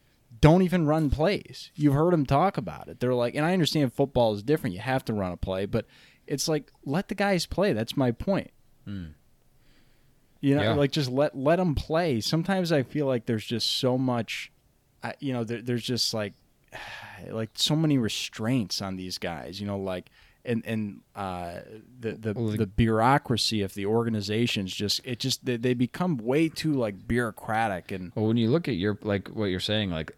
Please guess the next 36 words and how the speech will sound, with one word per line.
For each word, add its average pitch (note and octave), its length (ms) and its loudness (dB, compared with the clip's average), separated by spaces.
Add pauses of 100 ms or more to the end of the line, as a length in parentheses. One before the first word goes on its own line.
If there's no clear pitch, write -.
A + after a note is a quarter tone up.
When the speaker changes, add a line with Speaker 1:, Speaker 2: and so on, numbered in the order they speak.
Speaker 2:
Aar-, G#2+ 180 -2
look A2+ 180 -2
at - 80 -6
Aaron G2+ 200 -2
Rodgers. F2+ 380 -2
He B2 140 -2
just B2 280 -2
does F2+ 260 0
his E2 140 -10
own F2 260 -4
thing. E2 280 -2
He F2 100 -2
does F#2+ 160 0
Speaker 1:
A - 60 -2
hundred F#3+ 240 4
Speaker 2:
whatever F#3 180 4
he D3+ 60 4
Speaker 1:
percent, G3 260 2
Speaker 2:
wants, C#3 240 2
Speaker 1:
man. D3+ 80 -6 (340)
Speaker 2:
and G2+ 160 0
that's A2 220 0
sometimes C3 720 0 (100)
beneficial. - 720 -4
Like, D2+ 300 -8 (160)
if G#2+ 240 0 (280)
Speaker 1:
And D3 160 2
sometimes F3+ 520 6
it's D#3 160 0
not. F#3+ 420 4
They C3 160 6
just C#3+ 220 2
got D3+ 140 8
Speaker 2:
Yeah. A2 220 6 (120)
Speaker 1:
blown C#3 400 8
out. B2+ 380 -2